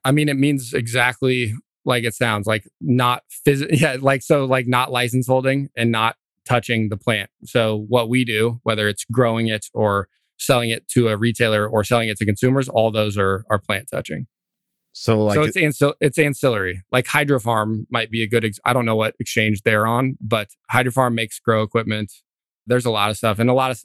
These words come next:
Speaker 1: a lot of the companies that are doing, like, the more pharmaceut-, pharmaceutical stuff that you see. Yeah.
Speaker 2: Got it.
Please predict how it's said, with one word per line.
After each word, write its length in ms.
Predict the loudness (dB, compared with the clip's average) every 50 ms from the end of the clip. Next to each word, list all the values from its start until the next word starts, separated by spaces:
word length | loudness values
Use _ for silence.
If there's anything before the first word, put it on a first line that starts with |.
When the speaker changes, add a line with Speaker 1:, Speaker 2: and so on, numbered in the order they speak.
| _ -4
Speaker 1:
a 100 | -2 0
lot 220 | 2 2 0 0
of 120 | -2 -4
the 160 | -2 -2 -2 0
companies 420 | 0 -2 -2 0 0 -2 0 0
that 100 | 0 0
are 80 | 0 0
doing, 300 | 0 0 0 0 0 0
like, 200 | -2 -4 -4 -2
the 100 | -2 0
more 240 | 0 0 0 0 -2
pharmaceut-, 600 | 0 0 0 2 0 -2 0 0 0 0 0 -2 _ _ -2
pharmaceutical 720 | 0 2 2 2 0 0 0 0 0 0 2 2 2 2 0
stuff 280 | -2 -2 0 0 0
that 80 | 0 -2
you 120 | -2 -2
see. 400 | -2 0 2 2 2 2 0 -4 -8 _ _ _ _ _ _ _ _
Yeah. 120 | -8 -8 -8 _ _ _ _ _ _ _ _ -2
Speaker 2:
Got 180 | 0 2 2
it. 120 | 2 -2